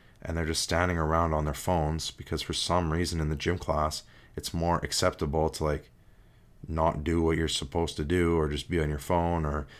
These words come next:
"Oh, I, uh, my stomach hurts. Oh, oh, my leg hurts." There's so many, like, ways for kids to get out of doing gym class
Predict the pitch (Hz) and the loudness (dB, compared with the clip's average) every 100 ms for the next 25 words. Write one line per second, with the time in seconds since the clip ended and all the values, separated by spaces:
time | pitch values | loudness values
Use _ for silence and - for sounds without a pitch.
0 | - 113 104 101 95 92 87 87 90 - | -8 -2 2 4 2 0 -2 -2 -2 -2
1 | 87 87 - 85 85 - 90 92 92 90 | 0 -2 0 0 -2 -4 -4 -4 -4 -4
2 | 87 82 80 85 80 87 82 - - - | -2 0 0 0 0 0 -2 -2 -12 -14
3 | - - - 87 87 - 95 92 85 87 | -20 -20 -8 -4 -2 0 2 2 2 2
4 | 85 73 - 78 - - - - - - | 0 -2 -4 -4 -4 -10 -18 -20 -20 -18
5 | - 87 90 87 85 76 - - - 85 | -6 0 2 4 2 0 -6 -10 -6 -4
6 | 78 - 80 80 80 80 78 76 80 78 | -4 -4 -2 0 2 2 0 -2 -2 -2
7 | 73 87 95 80 78 76 - | -2 -2 -2 -2 -2 -4 -10